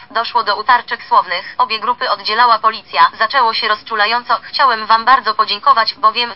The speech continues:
co znaczy wasza obecność. Wiem, co znaczy wasza wytrwałość. Wiem, ile was to kosztuje na co dzień demonstrowanie.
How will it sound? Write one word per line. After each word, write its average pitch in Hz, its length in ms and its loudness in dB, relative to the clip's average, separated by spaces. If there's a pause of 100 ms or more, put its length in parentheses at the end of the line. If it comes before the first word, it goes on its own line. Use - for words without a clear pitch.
co 320 100 -2
znaczy 240 320 -2
wasza 233 280 2
obecność. - 720 -2
Wiem, 240 220 -6 (140)
co 302 100 -2
znaczy 240 320 -2
wasza 233 260 0
wytrwałość. - 680 0
Wiem, 233 300 -6
ile 247 200 -2
was 226 200 -2
to 220 120 -2
kosztuje 233 400 -4
na 202 100 0
co 226 160 -6
dzień 226 200 -6
demonstrowanie. 208 880 0